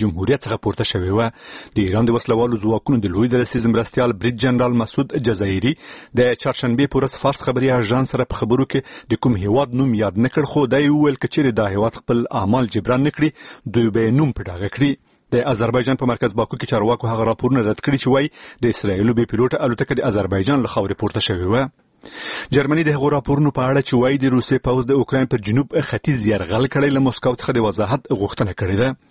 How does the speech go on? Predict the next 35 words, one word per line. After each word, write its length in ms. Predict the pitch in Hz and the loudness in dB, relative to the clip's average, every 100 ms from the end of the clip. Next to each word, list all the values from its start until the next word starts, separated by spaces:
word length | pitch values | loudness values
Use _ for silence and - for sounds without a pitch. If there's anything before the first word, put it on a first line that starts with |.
| - - - - | -20 -20 -20 -4
د 140 | 113 98 | -2 0
جرمني 280 | 101 95 107 - | -2 0 0 0
صدر 140 | 113 | 0
اعظم 260 | 113 120 117 | 2 2 2
انګلا 300 | 117 107 107 | 2 2 0
مرکل 260 | 123 - 131 117 | 0 -2 -2 0
پرون 260 | 113 135 | 2 2
د 160 | 131 127 | 2 2
روسیې 200 | 117 - 139 | 0 2 2
له 40 | 123 | 2
ولسمشر 360 | 117 147 - | 0 0 0
ولادیمیر 380 | 113 123 131 131 - | 2 0 0 -2 -2
پوتین 220 | 120 135 - | -2 0 0
سره 120 | 123 | -2
په 160 | 123 | -2
ټلیفوني 320 | 110 92 123 139 | -2 0 0 0
خبرو 220 | 131 117 | 0 0
کې 140 | 104 - | 0 0
وویل 320 | 107 131 135 | 2 2 2
چې 160 | - 143 - - - - | 0 -6 -6 -18 -18 -4
د 120 | 135 147 | 0 2
دغو 160 | 139 139 | 2 0
راپورونو 380 | - 131 165 135 | 0 2 2 0
په 40 | 117 113 | 0 0
اړه 160 | 127 127 | 2 0
باید 260 | 110 131 117 | 0 -2 -2
وضاحت 460 | 104 101 98 135 - | -2 0 -2 -2 -4
حاصل 340 | 92 - 107 - | -6 -2 -2 0
شي، 100 | 107 | -2
او 60 | |
ټینګار 360 | 90 98 107 127 | 0 0 2 2
یې 60 | 135 | 2
وکړ 160 | 131 135 | 0 -2
چې 80 | - 139 - - - - - 104 | -2 -4 -8 -20 -20 -12 -4 0
روسیه 340 | 117 - 156 | 0 2 0